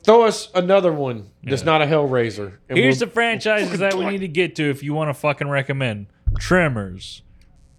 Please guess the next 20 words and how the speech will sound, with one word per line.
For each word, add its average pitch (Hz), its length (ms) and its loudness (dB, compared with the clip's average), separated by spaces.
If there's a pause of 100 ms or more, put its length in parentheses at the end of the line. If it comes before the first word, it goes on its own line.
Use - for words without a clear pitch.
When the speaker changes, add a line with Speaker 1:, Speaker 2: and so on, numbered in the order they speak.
(100)
Speaker 2:
Critters, 120 840 -4 (580)
Puppet 156 400 0
Master. 113 680 -6 (1160)
Speaker 1:
What 302 140 2
do 381 80 6
you 381 80 2
mean 190 80 -2
get 247 280 2
to? 240 120 2
We've 285 160 -2
already 302 220 4
done 254 340 0
movies 202 340 0
in 180 100 -4
them. 143 200 0
There's 254 200 2
other 254 260 4
franchises 180 640 2
out 135 240 0
there. 90 260 -6